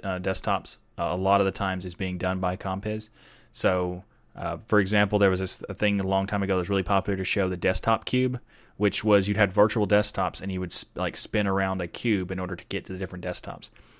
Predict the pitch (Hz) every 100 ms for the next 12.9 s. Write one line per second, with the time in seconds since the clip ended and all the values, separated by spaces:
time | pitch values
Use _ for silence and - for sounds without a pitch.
0 | - 135 143 120 131 - - 135 127 123
1 | - - - _ _ _ - 190 123 127
2 | 117 110 92 113 131 - 123 117 113 -
3 | - 127 135 127 127 123 - 107 107 -
4 | 113 107 113 101 113 - 113 117 - -
5 | - 95 95 101 104 101 98 101 - -
6 | 101 95 92 92 - - 98 92 - 95
7 | 90 - - - 95 85 98 92 90 -
8 | 87 95 92 85 - 92 92 90 87 -
9 | 90 87 101 95 92 - 90 90 90 87
10 | 87 87 87 85 - - - 95 87 92
11 | 90 - 90 90 73 92 85 - - -
12 | - - 95 - 90 90 85 90 90